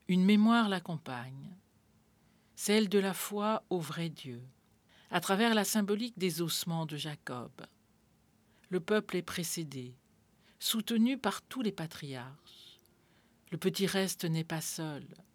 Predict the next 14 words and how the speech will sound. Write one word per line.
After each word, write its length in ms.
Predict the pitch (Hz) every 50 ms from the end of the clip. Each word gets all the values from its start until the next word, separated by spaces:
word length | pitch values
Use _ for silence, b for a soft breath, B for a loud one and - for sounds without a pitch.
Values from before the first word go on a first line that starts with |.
| _ _ _ _ _ _ _ _ _ _ _ _ _ _ b b b b b
mais 220 | 185 180 170 185
accompagné 600 | 190 180 - 202 165 - 185 185 190 196 208 220
par 220 | 220 - - - -
toute 280 | - 175 165 165 -
une 120 | 160 160 151
histoire, 880 | 147 - - - 165 147 127 117 117 127 127 - _ _ _ _ _ _ _ _ _ _ _ _ _ _ _ _ _ _ _ _ _ _ _ _ _ _ _
comme 220 | - - 190 175 170
nous 260 | 160 151 143 135 139 147 _ _ _
aussi, 420 | - 156 147 - - - - 120 117 127 - _ _ _ _ _ _ _ _ -
encore 360 | 165 160 165 - 165 143 139
et 60 | 143
toujours. 460 | 139 - - 147 139 123 131 120 120 123 _ _ _ _ _ _ _ _ _ _ _ _ _ _ _ _ _ _ _ _ _ _ _ _ _ _ _ _ _ _ _ _ _ _ _ b b b b b b
Plus 220 | b 202 226 214 220
encore, 580 | 214 202 208 - 240 247 269 269 262 - -